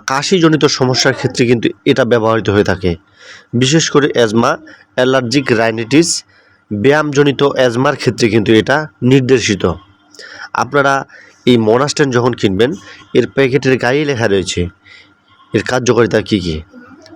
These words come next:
অনেকের ক্ষেত্রে হয় কি শ্বাসকষ্ট দেখা দেয়, সেক্ষেত্রে এটা যারা বিশেষ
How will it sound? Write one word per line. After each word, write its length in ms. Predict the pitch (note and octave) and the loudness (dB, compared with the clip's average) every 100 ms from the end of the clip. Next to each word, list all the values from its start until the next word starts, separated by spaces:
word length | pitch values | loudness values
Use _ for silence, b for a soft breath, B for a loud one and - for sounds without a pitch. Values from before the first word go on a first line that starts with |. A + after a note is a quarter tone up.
| - | -6
অনেকের 360 | B2+ D3+ D3+ D3+ | -2 0 2 2
ক্ষেত্রে 280 | C#3+ - C3+ A#2 | 0 0 2 2
হয় 200 | G#2 F2 | 2 -2
কি 160 | A2+ - - B B B - | -2 -4 -6 B B B -6
শ্বাসকষ্ট 540 | D3+ D3 - D3+ - C#3 | -4 -4 -2 -4 0 0
দেখা 280 | A2+ G2+ F#2+ | 0 0 0
দেয়, 200 | A#2 G3 b b b - | -2 -4 b b b -8
সেক্ষেত্রে 540 | - D3+ D#3+ D3+ C#3+ D3 B2+ | 0 0 0 0 2 2 2
এটা 180 | B2+ F#3 B B B B B B B - | 0 -2 B B B B B B B -8
যারা 280 | G#2 A2 G#2+ G#2+ | -2 0 0 0
বিশেষ 280 | A2+ D3+ | -2 -4